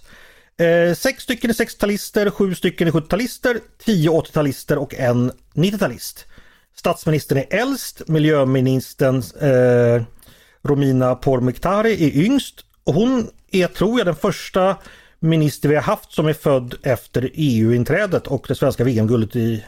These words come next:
eh, V M-bronset i U S A. Så det är, det är liksom en ny epok där, en helt ny generation som, som kommer in. Tre stycken har erfarenhet från att sitta i regering, om jag räknar rätt, nämligen Tobias Billström, Elisabeth Svantesson och då förstås Ulf Kristersson själv. Eh,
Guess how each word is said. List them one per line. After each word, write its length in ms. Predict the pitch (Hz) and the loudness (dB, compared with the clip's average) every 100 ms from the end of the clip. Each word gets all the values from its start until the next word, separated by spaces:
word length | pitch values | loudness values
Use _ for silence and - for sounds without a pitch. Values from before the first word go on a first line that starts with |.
| - 156 | -6 -2
eh, 80 | |
V 180 | 160 165 | 0 2
M-bronset 500 | 143 180 190 139 - | 0 0 -2 -4 -2
i 20 | |
U 140 | 123 123 | 0 0
S 120 | - | 0
A. 160 | 156 98 | -2 -4
Så 80 | 135 | -2
det 140 | 160 | -2
är, 80 | 170 - - - _ _ _ _ | -2 -6 -20 -20 _ _ _ _
det 100 | 180 | 0
är 20 | |
liksom 200 | 208 208 | 2 2
en 60 | 208 | 2
ny 160 | 202 | 2
epok 340 | 208 247 165 - | 2 2 0 -2
där, 120 | 113 | -2
en 60 | 123 | 0
helt 220 | 165 135 | 0 2
ny 120 | 147 | 0
generation 440 | 139 131 127 147 107 | 2 2 2 0 0
som, 200 | 110 113 | -2 -4
som 140 | 113 | -4
kommer 180 | 113 101 | -2 -4
in. 140 | - - - _ _ _ _ _ _ - | -6 -16 -20 _ _ _ _ _ _ -4
Tre 160 | 247 | -2
stycken 360 | 226 247 247 220 | -2 -2 -2 0
har 100 | 220 | 2
erfarenhet 420 | 202 185 175 180 | 2 2 2 2
från 120 | 175 | 0
att 100 | 160 | 0
sitta 220 | - - 151 | -2 0 0
i 40 | |
regering, 380 | 196 196 214 196 | 2 2 0 -2
om 220 | - 175 | -2 0
jag 100 | 175 | 2
räknar 220 | 170 170 | 2 0
rätt, 320 | 180 - _ - | 0 -2 _ -4
nämligen 320 | 175 160 160 | 0 2 0
Tobias 260 | 151 165 151 | 0 0 2
Billström, 540 | 160 - 156 143 147 - _ | 0 0 0 0 -2 -8 _
Elisabeth 680 | 147 131 135 143 - 98 135 | -2 0 0 -2 -4 -8 -4
Svantesson 600 | 160 135 113 131 120 123 | 0 0 0 0 0 -2
och 220 | 123 - | -6 -4
då 80 | 117 | -4
förstås 320 | 98 113 - | -2 -4 -6
Ulf 160 | 117 104 | -8 -8
Kristersson 440 | 117 101 - 110 | -8 -10 -8 -8
själv. 300 | - 117 208 220 - - _ - _ _ _ - | -6 -4 -4 -6 -12 -20 _ -20 _ _ _ -4
Eh, 400 | 190 208 202 196 | 0 2 2 0